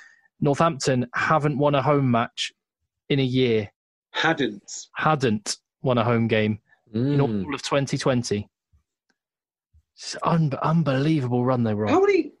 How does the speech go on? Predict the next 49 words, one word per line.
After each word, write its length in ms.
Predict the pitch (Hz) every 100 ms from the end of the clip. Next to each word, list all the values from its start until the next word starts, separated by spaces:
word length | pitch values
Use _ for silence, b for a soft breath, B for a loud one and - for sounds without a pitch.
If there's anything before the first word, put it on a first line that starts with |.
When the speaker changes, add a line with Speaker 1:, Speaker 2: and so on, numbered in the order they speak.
| _
Speaker 2:
how 140 | 214 302
many 120 | 339
rounds 280 | 269 254 208
have 80 | 170
we 100 | 165
played 300 | 185 170 147
now? 180 | 160 - _ _ _ _ b b b b _
Speaker 3:
Four. 160 | - 120 294 -
Speaker 2:
Four. 20 |
Speaker 1:
Four 580 | - 185 165 123 113 104 - _ _
in 160 | 139 131
this 160 | 127
season, 500 | - 123 110 110 110 - _ -
but 60 |
there 100 | 131 135
was 100 | 120
the 80 | 127
three-week 480 | 175 151 139 135
break 320 | - 131 120 139
after 500 | - 135 127 120 123
last 280 | 131 120
season, 540 | - 131 117 120 117 113 B B B B -
and 80 | 123
we 60 | 120
had, 260 | 120 107 - - _ _ _ _ _
what, 160 | 123 - -
eight, 260 | 147 147 - _ _ -
seven 320 | - 160 139
or 100 | 147
eight 140 | 143 143
games? 480 | 147 143 147 - - -
Speaker 2:
Yeah, 280 | 143 135 127
yeah. 300 | 127 120 117 -
Speaker 3:
Yeah. 100 | 120 123
Speaker 1:
And 80 |
then 60 | 131
there 80 | 131
was, 100 | 127
there 180 | 139 135
was 100 | 127
a 60 |
few 180 | - 139
at 60 | 135
the 60 |
start 260 | 139 139 120
of 60 | 127
the 80 |
year. 260 | 123 127 120 - -
So, 300 | - 127